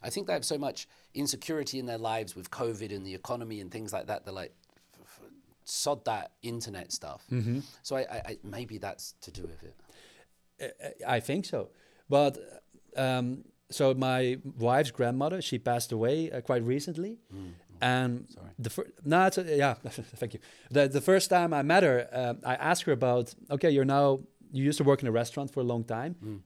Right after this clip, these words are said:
Speaker 2: Has that always been your dream?" And no, I got a really interesting answer. No, she wanted to be in the military.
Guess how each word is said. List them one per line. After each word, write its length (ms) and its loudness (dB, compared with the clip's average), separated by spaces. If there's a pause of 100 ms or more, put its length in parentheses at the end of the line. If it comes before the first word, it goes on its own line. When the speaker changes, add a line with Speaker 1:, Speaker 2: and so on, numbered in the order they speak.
(120)
Speaker 2:
Has 200 -4
that 180 6
always 380 6
been 160 -2
your 120 -2
dream?" 440 -4 (840)
And 380 0 (580)
no, 220 -2 (300)
I 100 2
got 180 4
a 60 6
really 180 6
interesting 320 -4
answer. 300 -6
No, 180 -2
she 120 -2
wanted 260 -2
to 80 -2
be 140 0
in 60 -2
the 40 -4
military. 600 -4